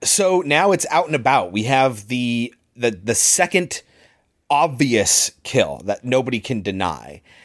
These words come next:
And Natalie's really, really freaking out, and we find out why. That's because not only was her roommate just killed, but the first girl who was killed with the person in the back seat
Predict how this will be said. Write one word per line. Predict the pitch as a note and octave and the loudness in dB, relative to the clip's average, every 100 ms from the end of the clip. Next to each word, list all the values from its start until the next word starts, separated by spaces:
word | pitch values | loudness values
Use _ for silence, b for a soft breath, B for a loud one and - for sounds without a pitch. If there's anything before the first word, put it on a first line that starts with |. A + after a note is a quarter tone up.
| b b b _ _ - | b b b _ _ -2
And | A#2+ A#2 A2+ A2+ G#2 G2 | 2 2 2 -2 -6 -6
Natalie's | A#2+ D3 F#3+ G3 D#3 C#3+ | -2 0 0 -2 -2 -6
really, | B2 C3 D#3+ D#3+ | -4 0 2 2
really | D3+ D3+ C3+ | 2 0 -2
freaking | - C#3+ A#2 A#2 | -2 -4 -4 -2
out, | B2 C#3+ A2+ G#2+ - | 2 4 4 2 -2
and | A2+ A2 | -4 -4
we | G#2+ | -2
find | D3+ E3 D#3+ | 0 0 2
out | A#2 G#2 | 2 2
why. | G#2+ F#3 G#3 A#2+ A2+ G#2 | 0 2 4 2 0 0
That's | A#2 C#3 | 0 -2
because | - E3+ C#3+ C3 B2 A2 - - | -4 -6 0 2 0 -4 -10 -8
not | A#2+ B2+ D3+ | 0 2 4
only | F#3+ F3+ | 2 2
was | D3+ C#3+ | 2 2
her | C#3 | 2
roommate | C3 C#3+ A3+ F3 C3+ | 2 2 4 2 2
just | B2+ - - | -2 -2 -2
killed, | B2+ G#2+ G#2 G2+ b b b _ _ | 2 4 2 -2 b b b _ _
but | F3 D#3+ A#2+ - _ _ _ _ _ _ - | 2 2 2 -2 _ _ _ _ _ _ -14
the | A#2 | -14
first | - C#3+ E3+ - - | -2 2 2 0 0
girl | F#3+ G#3 F3 | 2 4 2
who | C#3 | 0
was | A#2+ - | -2 -2
killed | D#3 C#3+ C#3 | 0 2 0
with | A#2 | -8
the | |
person | G#2+ C#3 C#3+ | -2 -2 0
in | B2+ | -4
the | A#2+ | -2
back | G#2+ B2+ C3 | 2 2 0
seat | - C#3 G3 b | -2 -2 -2 b